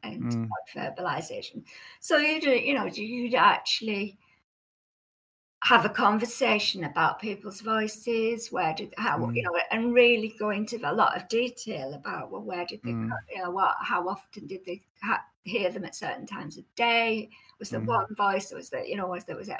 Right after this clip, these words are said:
Speaker 1: a voice they recognized, et cetera? And, you know, similarly with, with kind of what we would call delusional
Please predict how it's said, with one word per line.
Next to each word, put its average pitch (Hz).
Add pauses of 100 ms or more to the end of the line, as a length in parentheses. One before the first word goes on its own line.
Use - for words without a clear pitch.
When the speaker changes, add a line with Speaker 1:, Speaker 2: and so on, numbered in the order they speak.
Speaker 1:
a -
voice 160
they 208
recognized, 214 (380)
et -
cetera? 190 (180)
And, 202 (400)
you 233
know, 190
similarly 185
with, 190 (120)
with 196
kind 190
of - (360)
what -
we -
would 196
call 196
delusional 202